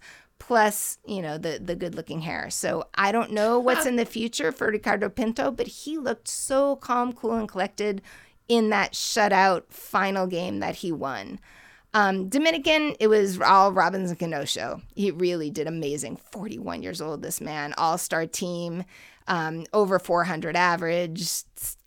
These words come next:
Speaker 1: super, super sexy defense. I think he kinda held it together. And then there was the audience. So, like, these players come out to see their countries playing in this, in this, uh, championship.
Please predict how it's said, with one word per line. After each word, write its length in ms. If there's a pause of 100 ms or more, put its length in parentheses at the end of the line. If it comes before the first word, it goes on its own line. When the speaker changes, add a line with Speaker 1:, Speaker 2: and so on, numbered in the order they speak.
(140)
Speaker 1:
super, 420
super 280
sexy 380
defense. 500
I 80
think 220
he 100
kinda 220
held 240
it 100
together. 460 (680)
And 140
then 120
there 100
was 140
the 200
audience. 720
So, 360
like, 400 (200)
these 220
players 520
come 240
out 200
to 80
see 440
their 240
countries 720
playing 680
in 300
this, 400
in 200
this, 400
uh, 220
championship. 760